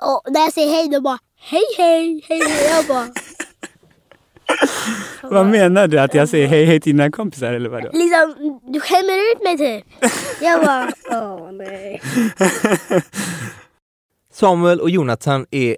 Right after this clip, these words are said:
Speaker 3: ett bra exempel på hur en pappa-son-relation kan fungera. För Samuel har det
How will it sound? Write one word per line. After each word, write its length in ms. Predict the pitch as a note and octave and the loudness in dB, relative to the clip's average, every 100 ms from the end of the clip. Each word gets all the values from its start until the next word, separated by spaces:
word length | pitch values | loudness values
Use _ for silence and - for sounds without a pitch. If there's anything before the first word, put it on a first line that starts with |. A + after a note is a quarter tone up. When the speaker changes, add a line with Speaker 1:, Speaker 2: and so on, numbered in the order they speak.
| - | -8
Speaker 3:
ett 160 | B2 | -6
bra 260 | E3+ E3+ D3+ | 0 2 2
exempel 640 | - D#3 A2 F#2 - A#2 | 0 -2 -4 -2 -2 -2
på 200 | - A2+ | 0 -2
hur 140 | A#2 A2+ | 0 -2
en 160 | G#2+ | -2
pappa-son-relation 1040 | - A2+ A2 - B2 G#2 G2 F#2+ F#2+ F#2+ - | -6 -6 -6 -6 -6 -4 -6 -6 -8 -8 -8
kan 160 | - | -10
fungera. 420 | G2 G#2+ G#2 F2+ - _ _ _ _ _ _ _ | -8 -8 -8 -8 -12 _ _ _ _ _ _ _
För 100 | - | -10
Samuel 500 | C#3+ G3+ D#3+ F3 D#3+ | -2 2 2 2 0
har 160 | D3+ | -2
det 60 | D#3 | -4